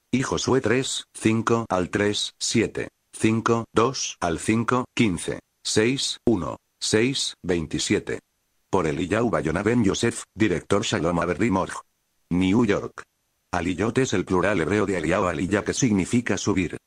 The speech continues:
Cada vez que una persona, o le, sube a la bimá, debe recitar la braj. A bendición, antes de comenzar el Baal Coré, la lectura y al cerrar la misma.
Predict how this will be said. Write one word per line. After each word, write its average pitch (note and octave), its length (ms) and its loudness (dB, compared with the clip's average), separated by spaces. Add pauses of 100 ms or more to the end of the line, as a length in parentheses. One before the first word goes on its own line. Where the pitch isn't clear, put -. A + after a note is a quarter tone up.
(400)
Cada F2+ 260 0
vez B2+ 220 0
que G#2 160 0
una F#2 200 0
persona, A2 500 -2 (100)
o D#2+ 100 0
le, A2+ 220 0 (100)
sube B2 340 2
a G#2+ 40 0
la E2 100 0
bimá, D2+ 300 0
debe A2+ 220 -4
recitar F#2+ 500 -2
la A2 100 -2
braj. E2+ 240 -2 (560)
A G2+ 100 -2
bendición, G#2 680 0
antes A#2 400 0
de F#2 100 2
comenzar F#2+ 460 0
el G#2+ 120 0
Baal G2 280 0
Coré, G2 320 0 (220)
la E2 160 -2
lectura A2+ 400 0
y F#2+ 80 0
al F2 140 0
cerrar F#2 360 -2
la F2+ 120 0
misma. E2+ 380 0